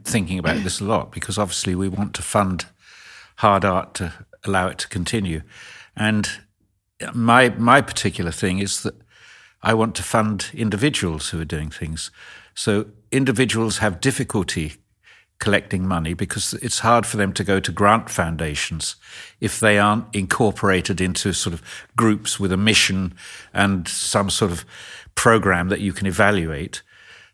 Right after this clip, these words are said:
But you know, everybody knows that there are certain people who make things happen, who do good things. And you want to, uh, keep them going. You know, you don't want them to have to get a cleaning job in an office <laughs> block or something,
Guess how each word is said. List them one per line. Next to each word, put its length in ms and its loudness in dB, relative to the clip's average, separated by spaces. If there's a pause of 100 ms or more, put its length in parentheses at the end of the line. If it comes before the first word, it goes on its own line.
But 140 0
you 180 0
know, 400 6
everybody 500 2
knows 360 2
that 100 -6
there 160 2
are 40 2
certain 360 0
people 300 -2
who 100 0
make 260 0
things 280 -2
happen, 380 -2
who 120 -2
do 200 0
good 220 0
things. 520 -2 (420)
And 140 0
you 120 2
want 300 2
to, 300 0
uh, 240 0 (720)
keep 220 0
them 160 0
going. 380 4
You 60 -4
know, 120 -4
you 140 0
don't 180 2
want 220 2
them 160 -2
to 80 -6
have 120 -4
to 80 -4
get 140 -2
a 100 -6 (440)
cleaning 400 0
job 280 0
in 60 -4
an 120 -2
office 300 -2
<laughs> 80 -6
block 320 -2
or 100 0
something, 480 0